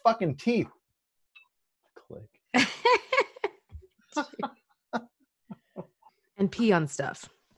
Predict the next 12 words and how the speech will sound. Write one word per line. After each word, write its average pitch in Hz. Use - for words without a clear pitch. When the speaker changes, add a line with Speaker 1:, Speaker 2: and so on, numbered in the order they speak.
Speaker 1:
And 160
pee 254
on 302
your 269
feet. 294
Speaker 2:
<laughs> -
And 277
Speaker 1:
And 262
everything 277
Speaker 2:
pee 277
on 247
Speaker 1:
else. -